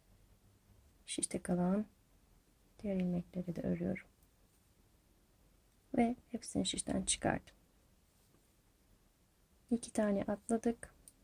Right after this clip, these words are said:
Üçüncünün içinden battık. Şişten çıkartmıyorum.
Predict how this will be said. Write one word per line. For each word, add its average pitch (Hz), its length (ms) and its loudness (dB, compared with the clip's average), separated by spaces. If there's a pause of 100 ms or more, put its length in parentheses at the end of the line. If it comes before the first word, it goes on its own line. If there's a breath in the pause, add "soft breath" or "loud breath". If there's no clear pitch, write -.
(160)
Üçüncünün 196 540 4
içinden 180 600 2
battık. 214 600 0 (1500)
Şişten 214 480 2
çıkartmıyorum. 190 960 0